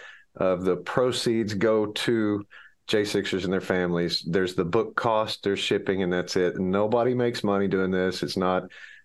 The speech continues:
uh, it's all volunteer run. So that part of it's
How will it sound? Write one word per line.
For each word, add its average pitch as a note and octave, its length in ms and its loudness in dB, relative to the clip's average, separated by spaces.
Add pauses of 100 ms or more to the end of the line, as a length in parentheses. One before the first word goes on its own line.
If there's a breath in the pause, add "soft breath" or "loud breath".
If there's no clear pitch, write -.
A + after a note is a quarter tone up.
uh, E2 240 2
it's F#2 380 0
all C3+ 580 0
volunteer G2 880 0
run. F2 380 0
So G2 160 2
that G#2+ 240 0
part F#2+ 160 2
of D#2+ 80 -2
it's - 320 -4